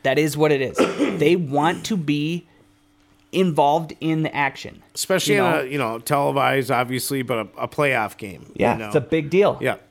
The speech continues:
Speaker 1: I'm making these calls.
Speaker 2: Yep.
Speaker 1: And
Speaker 2: I
Speaker 1: what's so frustrating is, is on our end, there was one play where the two referees, so when you're watching basketball,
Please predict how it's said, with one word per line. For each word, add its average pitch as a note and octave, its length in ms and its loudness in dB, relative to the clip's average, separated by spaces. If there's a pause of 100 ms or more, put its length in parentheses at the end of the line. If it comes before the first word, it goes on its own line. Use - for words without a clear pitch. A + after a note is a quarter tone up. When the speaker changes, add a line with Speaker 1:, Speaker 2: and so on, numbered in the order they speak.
(120)
Speaker 1:
I'm G3+ 260 4
making D#3+ 300 2
these C#3 180 0
calls. - 300 -4
Speaker 2:
Yep. C#3+ 140 0 (320)
Speaker 1:
And D#3 260 4
Speaker 2:
I E3+ 40 4
Speaker 1:
what's G#3+ 180 2
so A#3 140 2
frustrating F#3 680 -2
is, B2 200 -6
is A#2+ 140 -10 (100)
on E3 160 0
our G3 260 2
end, C#3 340 -2
there F#3+ 140 4
was A3 180 2
one F#3+ 220 0
play F#3 380 -2 (300)
where D3+ 500 2 (480)
the C3+ 120 0
two A3+ 280 -4
referees, A3 540 0
so F3 340 2 (280)
when D#3 140 0
you're F#3+ 100 2
watching G#3+ 280 0
basketball, B2+ 600 0